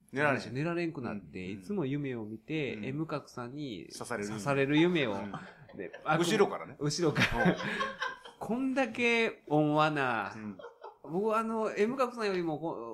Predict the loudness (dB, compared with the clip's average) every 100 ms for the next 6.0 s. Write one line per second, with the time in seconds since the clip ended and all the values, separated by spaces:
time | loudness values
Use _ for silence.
0 | -10 -10 -8 -4 -2 -2 -4 -4 -4 -2
1 | -2 -2 -2 -2 -4 -2 -2 0 -2 -2
2 | -4 -4 -4 -4 -4 -4 -4 -4 -2 2
3 | 4 4 4 6 6 6 2 4 2 4
4 | 2 4 6 8 8 6 2 -8 _ -8
5 | -6 -2 0 2 2 2 4 4 2 -4